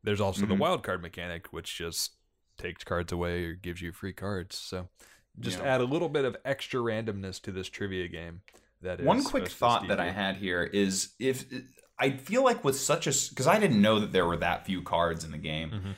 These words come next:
Speaker 2: I feel like when there's that few cards and they're doing, like, three questions per card, that's a very limited amount of questions that they're having to come up with for this game.
Speaker 1: Mm-hmm.
Speaker 2: And there's really no excuse for them to have any trivia questions that
Speaker 1: It's
Speaker 2: are
Speaker 1: like
Speaker 2: like, "Oh,
Speaker 1: fifty-seven.
Speaker 2: that's a stretch."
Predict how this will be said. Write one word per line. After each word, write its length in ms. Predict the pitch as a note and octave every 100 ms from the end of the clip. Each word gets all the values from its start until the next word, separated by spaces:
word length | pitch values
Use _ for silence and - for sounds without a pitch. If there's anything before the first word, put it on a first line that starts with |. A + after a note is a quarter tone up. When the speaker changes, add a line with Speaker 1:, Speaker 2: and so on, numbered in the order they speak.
| -
Speaker 2:
I 80 | -
feel 200 | - F3
like 180 | F#3 F3+
when 160 | D3+ C3+
there's 280 | A2+ G2+
that 440 | F2 F#2 G2+ - -
few 640 | - F#2+ F#2+ F#2+ F#2+ F#2+ -
cards 420 | G#2+ G#2 G#2 G2+
and 80 | G2
they're 80 | F2
doing, 300 | G#2+ G2+ F2
like, 160 | E2+
three 180 | G#2+ G#2
questions 460 | G2+ F#2 - F2 -
per 240 | - D#2
card, 400 | - G2 F#2+ F#2+ - - _
that's 160 | F#4 F4
a 60 |
very 360 | F#3 B2 D3+ A2
limited 440 | F2+ G2+ G#2 F#2
amount 280 | E2 D#2+ D#2+
of 100 | B1+
questions 440 | - D#2+ - D#2 D2+
that 100 | -
they're 100 | E2+
having 300 | E2 D#2+ D2+
to 60 |
come 220 | D2+ E2 C#2
up 120 | G1+
with 140 | G1+
for 180 | - -
this 200 | - -
game. 340 | G#1 C2 - -
Speaker 1:
Mm-hmm. 200 | G#2 F#2
Speaker 2:
And 100 | E3
there's 140 | D#3+
really 340 | D3+ D#3 D3 A2+
no 360 | G2+ G#2 G2+
excuse 400 | E2+ - G#2 F2
for 140 | - F2+
them 160 | F2+ F2
to 60 |
have 280 | E2+ E2+ D#2+ G#2+
any 240 | G2 F#2+
trivia 400 | - F2 F2 E2+
questions 640 | - D#2+ - - D#2+ D#2
that 140 | F#2 F2+
Speaker 1:
It's 80 | E2+
Speaker 2:
are 40 |
Speaker 1:
like 320 | E2 D#2+ D#2
Speaker 2:
like, 100 | G#2+ C3
"Oh, 60 |
Speaker 1:
fifty-seven. 220 | D#3 B2+ A2
Speaker 2:
that's 140 | C3
a 60 | F2
stretch." 460 | - G#2 F#2+ -